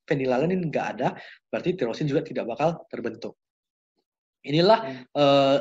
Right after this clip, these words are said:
Speaker 1: jalur-jalur dari tirosin. Kemudian, ini juga kalau ada yang tanda-tanda merah begini, ini artinya terdapat defek pada enzim tersebut atau terdapat kelainan pada enzim tersebut. Seperti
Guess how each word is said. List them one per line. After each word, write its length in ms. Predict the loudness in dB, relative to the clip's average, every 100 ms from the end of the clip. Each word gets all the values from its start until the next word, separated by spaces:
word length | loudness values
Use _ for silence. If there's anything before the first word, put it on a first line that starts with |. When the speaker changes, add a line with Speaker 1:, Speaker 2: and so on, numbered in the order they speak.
| 2
Speaker 1:
jalur-jalur 640 | 4 6 6 4 4 4
dari 160 | 2 0
tirosin. 640 | -2 -2 2 2 2 0 -10 -20 -10
Kemudian, 400 | -4 2 4 2
ini 160 | 0 0
juga 320 | 0 0 0
kalau 200 | 2 2
ada 120 | 4
yang 160 | 2 2
tanda-tanda 480 | 0 0 0 0 0
merah 240 | 0 0
begini, 480 | 0 0 0 0 -4 -10 -10
ini 80 | -2
artinya 320 | -2 0 -2
terdapat 480 | -2 -2 0 0 0
defek 320 | -2 -2 -4
pada 160 | -4 -4 -4
enzim 320 | -8 -6 -8 -6
tersebut 480 | -8 -6 -2 -4 -6 _ _
atau 140 | -8 -6
terdapat 320 | -4 -2 -4 -4
kelainan 360 | -2 -2 -2 -4
pada 160 | -6 -6
enzim 160 | -8
tersebut. 480 | -8 -10 -8 -8 -8 -12 -20 -18
Seperti 320 | -12 -6 0